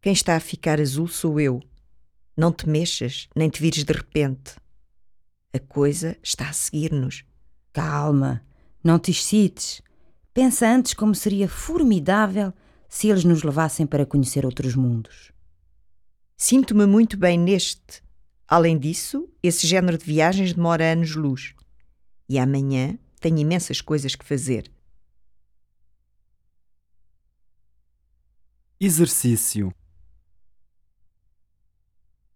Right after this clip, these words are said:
Speaker 1: Tenho medo de ser raptada por um disco voador.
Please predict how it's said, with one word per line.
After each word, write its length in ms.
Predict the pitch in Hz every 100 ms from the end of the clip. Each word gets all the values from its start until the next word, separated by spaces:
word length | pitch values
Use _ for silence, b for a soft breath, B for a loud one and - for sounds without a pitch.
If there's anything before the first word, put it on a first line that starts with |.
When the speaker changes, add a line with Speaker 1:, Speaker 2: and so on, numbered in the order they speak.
| _ _ _
Speaker 1:
Tenho 260 | - 190 185
medo 380 | 180 180 190 202
de 100 | -
ser 280 | - 180 170
raptada 640 | 160 - - 151 160 170
por 220 | 170 160
um 140 | 147 147
disco 320 | 165 - -
voador. 640 | 151 151 139 135 127 -